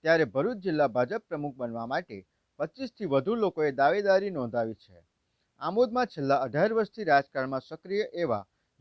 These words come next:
યુવા નેતા બિજલ ભરવાડે જિલ્લા ભાજપ પ્રમુખની દાવેદારી નોંધાવી છે. તેઓ આમોદ નગરપાલિકાના પૂર્વ કારોબારી અધ્યક્ષ પણ રહી ચૂક્યા છે. તેઓએ જિલ્લામાં પણ માલધારી સેલના સહકન્વીનર તરીકે તેમજ આમોદ શહેર ભાજપના ઉપપ્રમુખ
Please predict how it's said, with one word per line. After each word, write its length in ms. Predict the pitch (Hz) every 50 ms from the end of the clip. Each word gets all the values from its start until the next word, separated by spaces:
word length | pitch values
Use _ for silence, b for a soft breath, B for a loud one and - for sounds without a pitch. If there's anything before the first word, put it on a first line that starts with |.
| 110
યુવા 240 | 143 175 214 247 254
નેતા 300 | 240 226 202 - 190 180
બિજલ 340 | 160 151 139 113 131 127 120
ભરવાડે 540 | 92 120 113 117 135 170 208 180 120 92 - _ _ _ _ _ _ _ 123
જિલ્લા 260 | 143 175 220 247 247
ભાજપ 360 | 185 170 147 123 160 156 -
પ્રમુખની 420 | 139 135 143 180 202 - 202 185
દાવેદારી 560 | 143 123 135 147 175 196 190 190 190 190 202 190
નોંધાવી 440 | 165 127 117 104 117 113 107 110
છે. 280 | 101 _ _ 98 85 - _ _ _ _ _ _ _ _ _ -
તેઓ 160 | 175 202 226
આમોદ 340 | 120 139 180 - 220 254 220
નગરપાલિકાના 760 | 208 185 151 151 147 135 143 139 139 143 - 147 139 135
પૂર્વ 360 | 127 _ - 151 180 220 247 240
કારોબારી 540 | - - 165 147 143 135 139 135 135 151
અધ્યક્ષ 400 | - 139 131 110 165 190 185 _ -
પણ 160 | 208 202 165
રહી 240 | 131 135 135 185 202
ચૂક્યા 420 | _ - 113 - _ 107 110 107
છે. 300 | - _ - 101 85 78 _ _ _ _ _ _ _ _ _ _
તેઓએ 260 | - 170 196 226 226
જિલ્લામાં 560 | 175 127 147 151 156 185 202 202 185 180 170 -
પણ 140 | - 180 170
માલધારી 540 | 151 143 151 180 202 160 175 160 156 170 170
સેલના 380 | - - 147 143 147 143 139
સહકન્વીનર 680 | 139 - 170 202 233 - 214 202 185 175 170 165 160 151
તરીકે 520 | - - 143 147 202 190 _ 120 107 92 _ _ _ _ _ _
તેમજ 240 | - 151 160 165 165
આમોદ 320 | - - 147 156 196 226 -
શહેર 240 | - 180 165 160 139
ભાજપના 460 | 135 123 123 120 175 175 160 160 147
ઉપપ્રમુખ 480 | 131 165 202 _ - 165 151 151 143